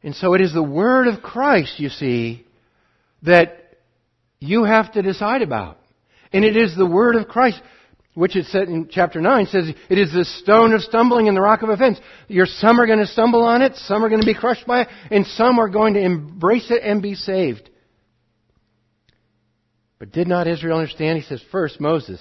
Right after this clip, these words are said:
says, "I will make you jealous of those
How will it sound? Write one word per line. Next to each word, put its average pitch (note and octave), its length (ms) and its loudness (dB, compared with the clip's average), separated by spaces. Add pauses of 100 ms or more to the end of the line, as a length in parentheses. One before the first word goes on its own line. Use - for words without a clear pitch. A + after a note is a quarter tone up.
says, C#2+ 280 -18 (2000)
"I C#3 120 -2
will F3 100 0
make D3 240 -4
you C3 60 -8
jealous A#2+ 500 -2 (300)
of A2+ 180 -10
those G#2+ 520 -2